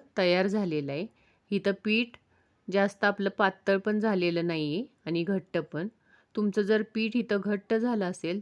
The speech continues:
तर तुम्ही थोडंसं पाणी घेऊन ते पातळ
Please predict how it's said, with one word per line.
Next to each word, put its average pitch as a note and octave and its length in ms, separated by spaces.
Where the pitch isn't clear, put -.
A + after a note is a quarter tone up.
तर F3+ 100
तुम्ही F#3+ 340
थोडंसं F#3 400
पाणी F3 360
घेऊन F#3+ 360
ते F#3+ 80
पातळ F3+ 500